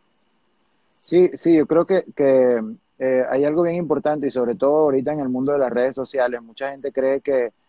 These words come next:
que mientras más seguidores tienes, más importante eres, ¿no? Mientras más seguidores tienes, más responsable tienes que ser con esos seguidores.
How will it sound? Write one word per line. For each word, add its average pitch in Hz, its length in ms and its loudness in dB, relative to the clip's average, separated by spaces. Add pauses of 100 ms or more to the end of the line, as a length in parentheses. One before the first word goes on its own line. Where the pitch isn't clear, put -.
(420)
que 123 140 -4
mientras 123 360 0
más 127 200 -2
seguidores 147 440 2
tienes, 156 300 0
más 135 160 -4
importante 131 580 -4
eres, 127 320 2
¿no? 135 140 -4
Mientras 113 340 -6
más 127 140 -6
seguidores 147 400 2
tienes, 156 340 -2
más 135 300 -8
responsable 139 880 0
tienes 131 240 -12
que 131 120 -6
ser 135 220 -6
con 123 160 -14
esos 127 160 -16
seguidores. 120 560 0